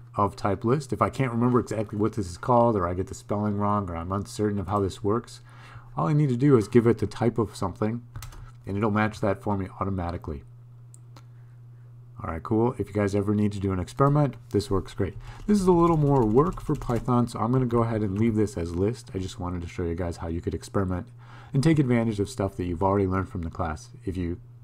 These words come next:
can't remember how this works. So there we go. I just ran that. It's still working. All right, next up, we can see that,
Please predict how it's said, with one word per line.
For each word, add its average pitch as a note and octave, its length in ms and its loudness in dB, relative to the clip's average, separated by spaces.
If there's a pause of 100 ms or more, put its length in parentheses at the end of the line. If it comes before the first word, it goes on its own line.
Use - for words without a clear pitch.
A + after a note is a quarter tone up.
(300)
can't G#2 140 -4
remember F2 220 -2
how F2 120 0
this D#2 200 -4
works. - 320 -8 (760)
So - 140 -14
there F2 120 -2
we F2+ 80 -2
go. E2 160 -4
I E2 60 -4
just F2+ 220 -8
ran F#2 220 -4
that. A#2 260 -2 (280)
It's - 100 -20
still A#2 220 -2
working. B2 380 -4 (600)
All A#2 80 4
right, F#2 260 2
next F#3 420 2
up, D3+ 260 6 (1200)
we A#2 120 4
can C3 140 0
see D3 240 0
that, A2+ 240 2